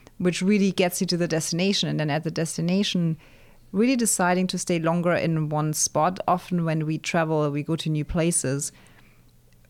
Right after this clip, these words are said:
we look at everything that we could possibly do in a short amount of time in these days because we wanna make the most out of that trip.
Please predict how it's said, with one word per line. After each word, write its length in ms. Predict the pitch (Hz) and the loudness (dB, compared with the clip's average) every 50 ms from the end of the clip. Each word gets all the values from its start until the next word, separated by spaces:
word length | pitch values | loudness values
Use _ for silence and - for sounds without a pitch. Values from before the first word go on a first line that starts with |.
| - _ - _ | -20 _ -20 _
we 180 | - 170 175 196 | -2 2 2 4
look 220 | 190 196 190 - | 4 4 2 2
at 220 | 107 139 160 - - - | 0 -2 -2 -2 -6 -4
everything 580 | - - 185 185 170 180 180 - - 175 170 165 | 0 2 2 2 4 2 0 2 2 0 2 2
that 100 | 160 156 | 0 0
we 80 | 151 156 | -2 -2
could 180 | - 170 156 | -4 -4 -4
possibly 420 | - - 175 175 - - 175 160 151 | -2 -2 -2 0 0 0 0 0 -2
do 260 | - - 170 175 160 | -2 -2 0 0 0
in 100 | 156 151 | 0 -2
a 20 | |
short 200 | 147 - 180 165 | -2 0 0 0
amount 200 | 156 156 147 147 | 0 0 0 0
of 120 | 147 143 - | -2 -4 -4
time 400 | - 156 175 160 160 156 143 135 | -4 -2 0 0 0 0 0 0
in 100 | 139 139 | -2 -2
these 220 | 131 131 139 - | -2 -4 -4 -4
days 440 | - 170 160 147 131 107 143 147 - | -2 0 0 0 0 -2 -4 -4 -6
because 360 | 151 147 - 165 156 156 160 | -8 -6 -4 -4 -4 -2 -2
we 60 | 160 | -2
wanna 200 | 151 165 165 160 | 0 0 0 0
make 180 | 160 151 147 - | -2 -2 -4 -4
the 100 | - 151 | -2 -2
most 260 | 147 147 160 160 - | -2 0 -2 -2 -2
out 120 | - 160 | -2 -2
of 80 | 156 - | -2 -2
that 160 | - - - | -2 -4 -4
trip. 400 | - - - 185 156 - - - | -6 -6 -2 -2 -2 -2 -4 -10